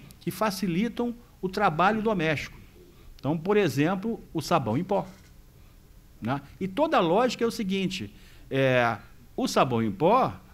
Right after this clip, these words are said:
vai fazer com que você gaste menos tempo lavando a roupa e aí você vai ter mais tempo para você, para você,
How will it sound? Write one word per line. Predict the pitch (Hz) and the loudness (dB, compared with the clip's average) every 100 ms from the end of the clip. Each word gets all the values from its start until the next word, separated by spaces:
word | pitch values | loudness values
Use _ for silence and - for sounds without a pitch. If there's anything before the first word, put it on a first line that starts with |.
| - | -6
vai | 113 139 190 | 2 2 2
fazer | 190 160 131 185 | -2 -4 0 -2
com | 247 | -2
que | 233 240 | -4 -2
você | 247 - | -4 -2
gaste | 214 170 196 - | 0 2 0 0
menos | 180 208 320 302 - | 0 2 2 0 -4
tempo | - 196 226 240 | -4 -4 -4 -4
lavando | 233 139 131 170 | -4 -2 -2 -2
a | |
roupa | 170 180 190 269 - - - | -2 -2 -2 -6 -10 -20 -6
e | 170 | 0
aí | 185 | 2
você | 190 185 | 2 0
vai | 190 190 | 0 0
ter | 185 196 180 | 0 0 -2
mais | 156 208 190 | 0 -2 -2
tempo | - 175 196 190 | -4 -4 -4 -6
para | 190 202 | -4 -2
você, | 226 - 147 120 - - - - - | -2 -2 -4 -4 -6 -20 -20 -20 -2
para | 139 135 | 0 2
você, | 151 185 - 160 180 285 | 2 0 0 2 2 0